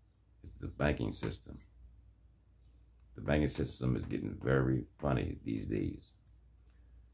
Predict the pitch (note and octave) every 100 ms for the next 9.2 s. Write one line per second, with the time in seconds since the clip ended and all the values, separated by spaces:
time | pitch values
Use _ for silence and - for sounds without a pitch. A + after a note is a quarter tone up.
0 | _ - _ _ G1+ E2 F2 D2 D2 D2
1 | C#2 B1 A#1+ D2+ B1+ - C#2 C#2 - C2
2 | A#1+ C#2+ A#1+ G#1 G1+ G1+ G1+ G1+ - -
3 | - _ _ - - - - - - G1+
4 | - C2+ B1 - - - - _ _ -
5 | D2+ D#2 D2+ B1+ - B1 A1+ A#1+ C2+ C2
6 | - - - - - - - A#1+ A1+ A1
7 | A1 - G#1 G#1 - - - - - -
8 | - _ C#2+ C#2+ C2 C2 A1 A1+ B1 C2
9 | A1+